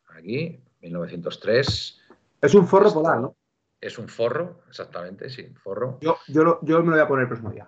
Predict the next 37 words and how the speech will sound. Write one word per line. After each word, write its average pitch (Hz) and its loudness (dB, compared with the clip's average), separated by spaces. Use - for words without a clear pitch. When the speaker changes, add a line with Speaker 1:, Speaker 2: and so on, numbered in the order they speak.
Speaker 1:
Y 110 -2
bueno, 95 -4
pues 92 -8
esto 92 -10
fue 98 -4
un, 90 -10
un - -12
regalo 95 -2
de 98 -2
nuestro 90 -8
amigo 87 0
Calabazón, 85 -8
al 80 -14
cual 85 -2
le 82 0
damos 80 -6
las 76 -12
gracias, 87 -8
Manolo, 98 0
porque 73 -4
fue 85 -4
un 78 -10
detallazo. 85 -2
Y 101 2
la 90 4
verdad 98 4
que 101 4
es - -4
calentita 107 0
y 90 -4
bueno, 80 -8
yo 82 -14
estoy, 82 -10
yo 87 -18
estoy 95 -14
súper 78 -6
bien, 73 -10